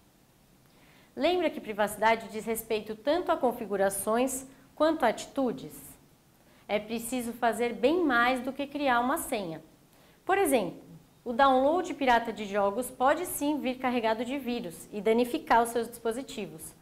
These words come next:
ou permitir acesso aos seus dados pessoais. Por isso é importante buscar fontes seguras e confiáveis. E além disso, é preciso também proteger sua identidade nessas plataformas,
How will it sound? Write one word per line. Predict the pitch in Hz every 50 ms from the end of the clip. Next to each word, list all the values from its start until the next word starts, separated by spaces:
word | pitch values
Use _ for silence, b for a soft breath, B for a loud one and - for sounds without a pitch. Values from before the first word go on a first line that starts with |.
| B B B B B B
ou | 240 254 285 302 302
permitir | 294 311 277 285 285 277 - 277 254
acesso | 262 262 262 - - 247 233 240 240 - 254
aos | 233 240
seus | - 233 226 208
dados | 202 208 214 233 220 -
pessoais. | - 254 247 - - 302 262 190 156 - - - - - - b b b b b b -
Por | 233 233
isso | 240 247 240 -
é | 233
importante | 226 233 226 214 - - - 233 247 247 240 - - 330 330 - - - -
buscar | - 202 226 226 - - 208 196 196
fontes | - - 190 190 190 -
seguras | - 269 262 233 214 240 240 247 240 240 233 220
e | 220
confiáveis. | - - 233 247 247 - 285 254 214 190 185 185 185 202 214 - - - b b b b b b -
E | 349
além | 339 320 294 294 277
disso, | 226 254 269 262 - - 311 320 - - - - _ _ _ _ _ _ _ _ _ _ _ _ _ _ - - _ _
é | - 262
preciso | 294 - 302 320 - - 277 262 233 254 247
também | - 262 254 220 214 220 226
proteger | 220 247 269 269 269 302 277 254 202 240 247 262
sua | 262 277
identidade | 226 240 247 247 - 233 202 202 202 202 196 202
nessas | 208 202 202 - 208 -
plataformas, | - 214 208 262 254 254 - 214 180 165 143 143 147 - - -